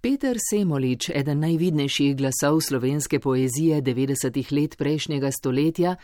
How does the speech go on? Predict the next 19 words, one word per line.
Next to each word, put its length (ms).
in 280
vsestranski 880
literarni 680
ustvarjalec, 680
čigar 380
opus 360
poleg 380
poezije 600
zajema 380
tudi 240
prozo, 640
esejistiko, 920
dramatiko 800
in 100
prevode 460
iz 160
angleščine, 640
francoščine, 720
hrvaščine 680